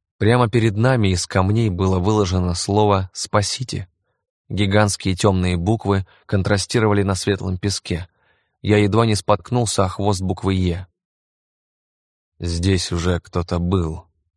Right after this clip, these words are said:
Уилл задумчиво потер подбородок. Но он явно не собирался за тайником.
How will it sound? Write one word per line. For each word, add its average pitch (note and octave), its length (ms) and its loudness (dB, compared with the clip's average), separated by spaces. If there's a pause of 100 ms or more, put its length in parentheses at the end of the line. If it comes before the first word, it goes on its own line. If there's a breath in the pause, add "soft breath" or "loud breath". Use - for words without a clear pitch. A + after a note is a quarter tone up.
(420)
Уилл G#2 240 2
задумчиво G2 560 0
потер F#2 340 -2
подбородок. F2+ 680 -2 (640)
Но F#2 200 0
он F#2 100 0
явно F#2 340 2
не F#2 140 0
собирался F#2 580 0
за E2+ 140 -4
тайником. F2 540 -6